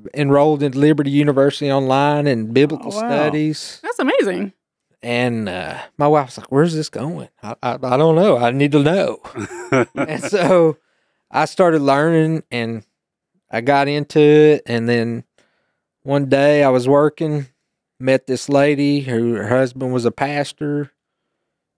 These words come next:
Speaker 1: at New Salem. And next thing you know, I'm talking with him, and I got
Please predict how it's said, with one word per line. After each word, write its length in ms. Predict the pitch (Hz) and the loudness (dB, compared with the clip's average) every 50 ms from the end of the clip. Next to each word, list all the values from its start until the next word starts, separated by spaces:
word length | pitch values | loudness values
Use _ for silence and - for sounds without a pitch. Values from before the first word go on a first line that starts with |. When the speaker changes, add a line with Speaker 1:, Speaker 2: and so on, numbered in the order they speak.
| _ _ | _ _
Speaker 1:
at 240 | 135 147 160 - - | -4 -4 -4 -2 -2
New 160 | 143 135 127 | -2 -2 -2
Salem. 580 | - - - 127 127 127 131 139 160 165 160 - _ _ _ _ _ _ _ _ _ _ _ _ _ _ _ _ _ _ | -2 0 0 2 2 2 2 0 -2 -6 -8 -12 _ _ _ _ _ _ _ _ _ _ _ _ _ _ _ _ _ _
And 140 | 120 120 123 | -10 -6 -4
next 240 | 127 127 - - - | -4 -4 -4 -6 -6
thing 200 | 127 123 123 123 | -4 -4 -2 0
you 100 | 123 120 | 0 0
know, 560 | 127 139 156 160 160 147 139 135 135 135 - _ _ _ _ _ _ _ _ _ _ _ - | 2 2 2 4 4 4 4 2 2 0 -2 _ _ _ _ _ _ _ _ _ _ _ -6
I'm 640 | 117 123 127 127 131 127 123 123 123 120 120 - _ _ _ - | -2 -2 0 0 0 0 -2 -4 -6 -6 -8 -10 _ _ _ -2
talking 340 | 143 135 139 135 - 127 | 0 0 0 0 -2 -6
with 120 | 123 123 123 | -8 -4 -2
him, 380 | 143 160 175 175 160 147 135 | -2 0 2 2 2 2 2
and 260 | 131 120 120 120 120 - | 0 0 0 -2 -4 -2
I 120 | - 131 131 | -2 -2 0
got 240 | 131 131 123 117 | 2 2 0 0